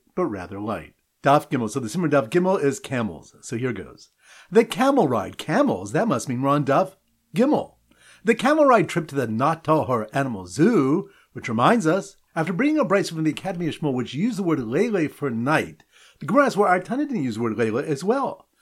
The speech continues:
The Gemara answers, "Lishna Ma'al Yehu Danaket." The Tana used a refined expression, as Rabbi Yeshua ben Levi taught,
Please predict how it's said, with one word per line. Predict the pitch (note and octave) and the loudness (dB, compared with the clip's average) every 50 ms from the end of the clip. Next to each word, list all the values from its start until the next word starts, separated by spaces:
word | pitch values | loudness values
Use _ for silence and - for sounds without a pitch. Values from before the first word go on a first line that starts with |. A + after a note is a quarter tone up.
| _ _ _ | _ _ _
The | - | -2
Gemara | D#3+ A#3+ C#4 B3 | 2 2 2 2
answers, | G#3+ G#3+ - F3+ F3+ C#3 | 2 0 -2 -2 -6 -8
"Lishna | - C3 E3 B3 - - A#3 | -6 -4 -4 -4 -2 -2 0
Ma'al | G#3 G3 - - E3+ F#3+ G3 | 0 0 2 2 4 4 4
Yehu | F3 D3+ B2 A#2 B2 | 4 2 0 0 -2
Danaket." | A2+ A2+ G#2 G2 E2+ D#2 - - - _ _ _ _ _ _ | -4 -4 -4 -6 -6 -10 -14 -20 -20 _ _ _ _ _ _
The | C#3 A#2 | -12 -6
Tana | - A3+ C4 D4 | -2 0 0 0
used | B3+ F#3+ E3+ F3+ F3+ D#3 - | 0 0 0 -2 -2 -2 -4
a | - D3+ | -2 0
refined | C#3+ D3 C#3+ - - D#3 D#3 D#3+ D#3+ C3+ | 0 -2 -2 -4 -6 -4 -2 -2 -2 -4
expression, | C3 - - - B2+ A2 - - F#2+ | -6 -8 -6 -4 -4 -4 -4 -6 -8
as | F#2 A2 | -8 -8
Rabbi | A2 G#2+ | -6 -6
Yeshua | G#2+ A2 - G3+ | -6 -6 -6 -6
ben | F#3 D#3 C#3+ | -6 -4 -2
Levi | D#3 D3+ A#2 G#2 | -2 -2 -2 -4
taught, | - - G3 F3 B2+ - - | -2 2 2 2 2 2 -4